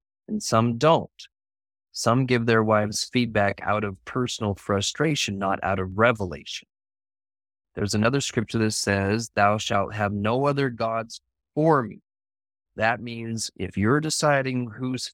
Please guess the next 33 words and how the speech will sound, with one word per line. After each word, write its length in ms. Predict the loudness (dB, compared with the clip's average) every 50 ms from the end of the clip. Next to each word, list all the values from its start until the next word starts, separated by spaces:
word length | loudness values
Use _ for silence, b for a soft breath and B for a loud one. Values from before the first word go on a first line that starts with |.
| _
feedback 520 | -6 -6 -4 -2 0 2 4 4 2 0 -2
to 100 | -4 -2
listen 380 | -2 -2 -2 -2 -4 -6 -8 -8 -8
to, 340 | -10 -8 -8 -8 -10 -12 -14 _ _ _ _ -4
if 180 | -4 -2 0
you 140 | 2 2 2
listen 340 | 2 2 0 2 2 0 0
to 160 | 0 0 0
your 200 | 2 2 2 2
children 640 | 0 -2 -2 0 2 2 0 0 0 0 0 0 0
or 240 | 0 2 2 4 4
your 180 | 4 2 2 0
husband 560 | 0 -2 -2 -2 -2 -4 -6 -6 -6 -8 -8 -10 _ _ _ _ _
more 320 | -4 0 2 4 4 4 4
than 160 | 2 2 2
you 140 | 2 4 2
listen 320 | 2 2 0 -4 -8 -8
to 140 | -6 -6 -6
God, 600 | -2 0 2 2 4 4 2 2 0 0 -4 -8 -12 _ _ _ _ -8
then 160 | -6 -4 -2
you're 200 | -2 -2 -2 0
breaking 420 | 0 0 0 0 -2 -2 -2 -2
that 240 | 0 -2 -2 -4 -4
second 480 | -6 -4 -4 -4 -4 -2 -4 -6 -6 -4
commandment. 480 | -2 0 2 4 4 2 0 -2 -6 _ _ _ _ _ _ _ _
"Thou 160 | 0 0 0 0
shalt 240 | 0 0 0 0
have 160 | 2 0 0 0
no 180 | -2 -2 0
other 160 | 0 -2 -2
gods 380 | -4 -2 -4 -4 -4 -6 -8 -10
before 440 | -10 -12 -12 -8 _ -2 0 0 0
me." 220 | -2 -4 -10 -14